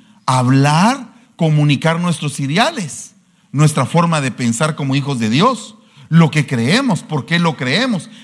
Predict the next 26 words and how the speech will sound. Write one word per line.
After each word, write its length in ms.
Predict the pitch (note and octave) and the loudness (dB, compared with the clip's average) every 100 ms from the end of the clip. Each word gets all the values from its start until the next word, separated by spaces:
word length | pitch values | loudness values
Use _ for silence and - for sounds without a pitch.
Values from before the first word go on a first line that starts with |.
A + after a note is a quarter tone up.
| - | -6
Pero, 180 | F#3 D#3 | -4 -4
¿qué 100 | C#4 | -4
pasa 300 | D#4 C#4+ G#3+ | -6 -4 -4
si 140 | F#3+ | -4
la 120 | D#3+ | -4
iglesia 380 | D3+ G#3 F3 C#3+ | -2 0 0 -4
ni 120 | B2+ | -6
siquiera 400 | A2+ A#2 D3 B2 | -8 -6 -6 -6
tiene 380 | D3+ B2+ G2+ - - - | -2 -2 -2 -6 -16 -4
una 200 | C3+ C#3+ | 0 0
escuela 540 | A#2+ - D3+ B2+ G#2+ | -2 -4 -2 0 -2
que 100 | G#2+ | -4
le 100 | G2 | -4
enseñe 600 | G2 G2 D3+ A2+ F2 D2 - - _ _ _ | -4 -2 0 0 -2 -8 -16 -20 _ _ _
cómo 320 | A#2+ B2+ C3 | -2 0 0
poder 280 | A2 G#2 A#2 | 0 0 0
hablar 340 | G#2 G#2 G#2 | -2 -2 -2
de 140 | G2+ G2 | -2 -2
esto? 280 | G2 - - _ _ _ _ _ _ - | -4 -12 -20 _ _ _ _ _ _ 0
¿Cómo 360 | E3+ A#3+ C4 | 2 4 2
poder 300 | G#3+ E3 E3+ | 0 0 0
enfrentar 540 | G3 F#3+ D3+ C3 E3+ F3 | -2 -2 -4 -2 -2 0
a 220 | D#3 E3 | 0 0
alguien 440 | F3+ C#3+ C3 C#3 - A#2 - | -2 -4 -6 -6 -12 -20 -4
que 160 | C#3 C3+ | -2 0
considera 920 | C#3+ C3 - B2+ B2+ F3 C#3 C3 | 0 0 0 0 4 4 2 -2